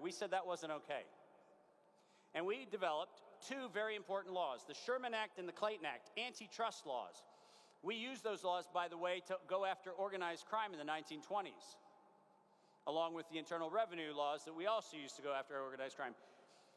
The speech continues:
But fifteen U S Code Section one through three, the conspiring to co-, uh, to, to commit a criminal commercial activity is something that since nineteen ninety-nine, Anthony Fauci, Ralph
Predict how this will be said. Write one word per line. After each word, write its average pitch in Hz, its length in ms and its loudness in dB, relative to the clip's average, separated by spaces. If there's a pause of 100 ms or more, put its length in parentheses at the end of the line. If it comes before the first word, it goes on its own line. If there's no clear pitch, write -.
(120)
But 185 120 0
fifteen 262 400 0
U 247 100 2
S 240 140 2
Code 226 220 0
Section 226 280 -2
one 220 180 2
through 208 220 -4
three, 196 280 4
the 160 80 0
conspiring 226 760 0
to 233 140 -10
co-, 208 180 0 (380)
uh, 190 180 6 (240)
to, 214 60 4 (240)
to 196 200 0
commit 208 380 2
a 165 40 -10
criminal 214 400 0
commercial 190 420 0
activity 180 480 0 (880)
is 170 140 0
something 220 420 2 (360)
that 202 200 0
since - 580 -2
nineteen 214 560 -2
ninety-nine, 202 580 0 (160)
Anthony 233 300 -4
Fauci, 160 520 0 (280)
Ralph 196 300 4